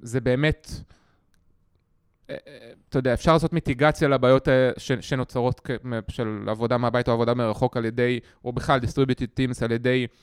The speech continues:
כלים נכונים ופרוססים נכונים ותרבות נכונה. אה, שוב, אני חושב שעדיין, אתה יודע, ה-, ה-, הטבעי שלי יהיה ל-, יהיה ל-, ל-, לעבוד ב-, ב-, באופן שהוא not distributed, אבל אני ג-, גם חי עם זה מאוד מאוד בסדר.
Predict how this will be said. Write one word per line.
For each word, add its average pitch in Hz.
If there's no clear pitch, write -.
כלים 147
נכונים 165
ופרוססים 156
נכונים 139
ותרבות 127
נכונה. 226
אה, 117
שוב, 175
אני 123
חושב 175
שעדיין, 151
אתה 139
יודע, 135
ה-, 117
ה-, -
הטבעי 143
שלי 165
יהיה 147
ל-, 147
יהיה 147
ל-, 147
ל-, 131
לעבוד 127
ב-, 120
ב-, 123
באופן 139
שהוא 147
not 202
distributed, 127
אבל 117
אני 131
ג-, 135
גם 139
חי 151
עם 147
זה 131
מאוד 131
מאוד 127
בסדר. 147